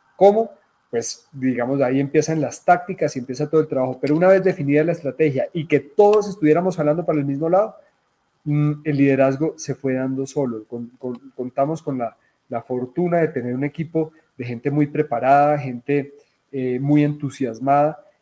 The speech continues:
y gente que, que realmente se convenció de lo que estaba haciendo. Y para eso se necesita confianza. Y de hecho, en ese momento, volviendo a ese, a ese, <clears throat> eh, ejemplo, eh,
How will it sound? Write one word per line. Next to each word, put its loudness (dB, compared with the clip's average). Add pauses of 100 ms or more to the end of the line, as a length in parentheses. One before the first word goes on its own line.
(100)
y -2
gente -4
que, 0
que -6
realmente -4
se -8
convenció -6
de -2
lo -4
que -20
estaba -8
haciendo. -10 (580)
Y 0
para 4
eso -2
se -4
necesita -6
confianza. -6
Y 0
de 6
hecho, -2
en -16
ese -10
momento, -2 (1200)
volviendo 2
a 8
ese, 0 (200)
a 4
ese, 0 (120)
<clears throat> -4
eh, 2
ejemplo, -2 (500)
eh, -4